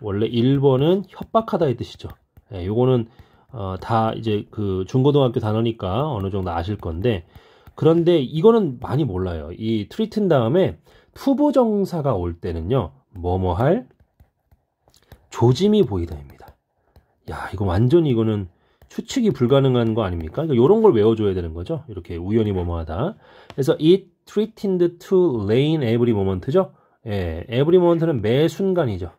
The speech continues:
매 순간, 이제 매 순간, 예, 비올 조짐, 조짐이 보이는 거죠. 비올 조짐이, 비올 조짐이 <laughs> 보이는 거죠. 됐습니까? 예, 요런 식으로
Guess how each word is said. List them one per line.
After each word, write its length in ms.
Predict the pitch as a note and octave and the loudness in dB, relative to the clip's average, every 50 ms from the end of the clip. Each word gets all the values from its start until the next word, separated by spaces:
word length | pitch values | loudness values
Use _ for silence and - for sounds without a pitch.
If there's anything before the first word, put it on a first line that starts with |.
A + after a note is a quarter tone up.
| _ _ _ _ _ _ _ _ _ _ _ - | _ _ _ _ _ _ _ _ _ _ _ -12
매 680 | A2 G2 G2 G#2+ A2 A2 A2 A2 G#2+ G#2+ G#2 G#2+ - - - | -8 -6 -2 0 0 2 2 2 0 0 -2 -4 -6 -10 -12
순간, 720 | - - D3 C#3+ C#3 A#2+ G2+ F2+ F2+ G#2+ D3 F#3+ A#3 - - _ A2 | -10 -6 -4 -2 -2 0 0 0 0 0 0 -2 -4 -6 -10 _ -14
이제 140 | F#2 - | -12 -8
매 160 | F2+ G2 G#2 G#2+ | -4 -2 -2 -2
순간, 540 | - C#3+ C#3+ C3+ B2+ D3 E3+ F#3+ A3 A3+ - - _ _ _ _ _ _ - | 0 0 0 2 4 4 4 4 2 0 -6 -16 _ _ _ _ _ _ -12
예, 140 | G2+ F2 - | -12 -12 -12
비올 460 | - - - C3 D3 G3+ A#3 C4 B3 A#3+ | -12 -6 2 4 6 6 6 4 2 0
조짐, 460 | - G#3 F#3+ D#3+ E3 D3+ C#3 C3+ C3 | 0 0 0 0 -2 -4 -4 -6 -6
조짐이 380 | - - B2+ A#2 B2 B2+ A#2+ A2+ | -4 -4 -2 -2 0 -2 -2 -2
보이는 360 | - - G#2+ G#2 G2+ F#2 E2+ | -2 -4 -4 -4 -4 -4 -6
거죠. 200 | D2+ D2 C#2+ C2+ | -10 -12 -14 -14
비올 300 | - - A#2+ B2 B2+ B2 | -6 0 2 4 4 4
조짐이, 480 | - A2 G2 F2 F#2+ F2+ F2 E2 E2 E2+ - - - - _ _ _ - C3 - | 2 -2 -6 -6 -6 -8 -8 -8 -10 -12 -14 -16 -20 -20 _ _ _ -20 -16 -6
비올 680 | - A#2+ B2+ C3+ C#3 C#3 C3 A2+ A#2+ C#3 E3 F#3+ F#3+ | -2 0 2 2 2 2 2 4 4 6 6 4 2
조짐이 340 | - - A2+ F#2+ A#2+ A#2+ - | 0 -2 -4 -2 -2 -2 -4
<laughs> 680 | D#2+ F2+ G2+ F2 - - - - - - _ _ _ _ | -4 -4 -6 -6 -8 -14 -20 -20 -20 -20 _ _ _ _
보이는 380 | - A2 G#2+ G#2 G2 F2+ E2 | -4 -2 -2 -2 -2 -2 -4
거죠. 440 | D#2+ D#2+ D#2 D2+ D#2+ A2 D3 E3+ D#3+ - - _ _ _ _ _ _ _ _ _ _ | -6 -6 -6 -4 -2 -2 -2 -2 -4 -10 -16 _ _ _ _ _ _ _ _ _ _
됐습니까? 640 | - B2 A#2 - D3+ C#3 B2+ C3+ D#3 E3 F#3 D3+ - - | -8 -6 -4 0 2 2 2 4 4 2 2 2 -2 -8
예, 260 | B2 G2+ F#2+ F2+ E2+ F2 | -8 -6 -4 -4 -4 -2
요런 260 | G2+ A#2+ D3 E3 E3+ | 0 2 2 2 2
식으로 680 | C#3 F3 E3 D3+ D3+ C3+ B2 B2+ C#3+ C#3+ A2+ F2 F2 | 2 0 0 2 2 2 4 4 4 4 2 0 -4